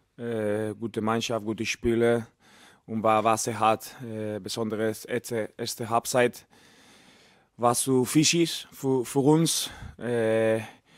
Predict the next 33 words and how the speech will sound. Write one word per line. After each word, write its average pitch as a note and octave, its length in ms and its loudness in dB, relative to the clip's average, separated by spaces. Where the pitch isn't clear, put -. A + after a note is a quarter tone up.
Sechko A#2 480 0
Openda, A#2+ 640 2
äh, G#2+ 300 -2
wir A2+ 160 -4
hatten A2 320 -4
zu - 420 -10
viele A2+ 220 0
Probleme, A#2 580 2
wir A2+ 200 -2
waren G#2+ 500 -4
ein A2+ 140 -10
bisschen A2 380 -6
nicht A2+ 200 -4
so A2+ 200 -6
stark A2+ 340 0
in, A2 200 -4
in A2+ 260 -4
Duell B2+ 480 4
und A2+ 140 -10
sie B2 120 -6
haben A2+ 280 -2
gut G#2 180 -6
gefunden, A2+ 480 -4
die, A2 300 -2
den A2 120 -4
Raum A2 220 0
für, A2+ 580 -2
für - 240 -10
Xabi A#2 560 2
und A2 220 0
für, A2 600 -2
für A#2 260 -2
Dani. C3+ 500 4